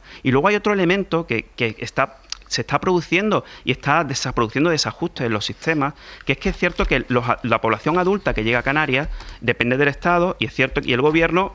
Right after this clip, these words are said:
hace los tra-, está haciendo traslados para reubicarlos, como es lógico y como cumple co-, de acuerdo con la normativa, en distintos puntos de España. Dentro de esos adultos que llegan,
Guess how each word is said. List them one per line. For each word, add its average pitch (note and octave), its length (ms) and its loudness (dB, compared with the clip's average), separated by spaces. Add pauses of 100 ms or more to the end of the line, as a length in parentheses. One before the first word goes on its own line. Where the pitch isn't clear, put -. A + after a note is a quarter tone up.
hace - 260 0
los C3+ 140 -2
tra-, - 140 -6 (200)
está A#2 180 -4
haciendo C#3 280 0
traslados B2+ 460 0 (240)
para C3 180 4
reubicarlos, D3+ 480 2
como A2+ 240 0
es A#2+ 60 4
lógico F3 340 2
y F3+ 60 -2
como A#2+ 200 0
cumple B2 360 0
co-, B2 160 0
de A#2+ 140 0
acuerdo C3+ 280 0
con C3 100 2
la B2 60 2
normativa, C#3 540 2 (160)
en C#3 100 0
distintos C3+ 320 2
puntos A2+ 260 -2
de G#2 60 -2
España. G#2 320 -4 (460)
Dentro F3+ 320 2
de G#3+ 60 0
esos G3 220 -2
adultos F3+ 380 0
que D#3 140 -2
llegan, D3+ 360 0